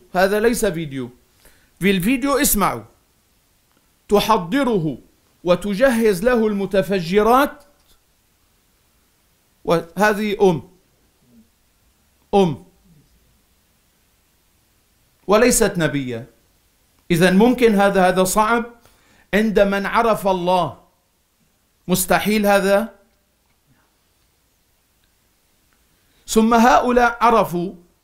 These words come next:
أنهم لو نفذوا أمر الله ابنه سينتقل من حياة فانية معذبة إلى حياة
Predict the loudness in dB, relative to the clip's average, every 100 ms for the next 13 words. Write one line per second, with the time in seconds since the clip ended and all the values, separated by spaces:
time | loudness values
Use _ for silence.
0 | _ _ _ _ _ _ _ _ _ -4
1 | -2 0 0 -2 0 0 0 -4 -4 -4
2 | -2 -2 2 2 2 0 0 0 0 -2
3 | -4 -10 _ _ _ _ _ _ 0 0
4 | 2 2 0 0 0 0 0 0 0 0
5 | 0 0 -2 0 2 2 2 0 -2 0
6 | 0 0 0 -2 -2 0 0 0 -2 -2
7 | 0 0 0 0 -2 -2 -2 -2 -2 -4
8 | -6